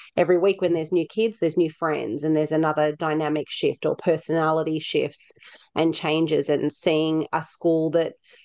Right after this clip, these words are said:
it's kinda like the ocean. Those waves continue to roll in. Sometimes they're a bit easier. Sometimes there's big ones that come crashing down, and, and just having an amazing staff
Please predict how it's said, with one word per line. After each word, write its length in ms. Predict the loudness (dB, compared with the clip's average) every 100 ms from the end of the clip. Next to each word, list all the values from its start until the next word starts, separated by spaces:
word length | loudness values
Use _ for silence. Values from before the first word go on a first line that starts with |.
| _ _
it's 100 | -2
kinda 180 | 0
like 160 | 0 0
the 120 | 0
ocean. 480 | 2 0 -2 -4 -2
Those 200 | -2 0
waves 400 | 2 2 2 0
continue 480 | -4 -4 0 2 2
to 100 | 2
roll 260 | 2 2 2
in. 360 | 2 2 -2
Sometimes 560 | -2 -6 -4 -4 -2 2
they're 140 | 2
a 60 | 4
bit 140 | 2
easier. 460 | 2 0 -2 -2 0
Sometimes 380 | -2 -2 -4 -2
there's 160 | 0
big 180 | 0 2
ones 220 | 2 0
that 160 | 0 -2
come 160 | -4 -2
crashing 480 | -2 -2 0 2
down, 420 | 2 2 2 0 0
and, 240 | -2 -2
and 180 | -4 -4
just 200 | -4 -4
having 320 | 0 0 0
an 80 | 0
amazing 500 | 0 0 -2 -2 -4
staff 480 | -2 0 2 0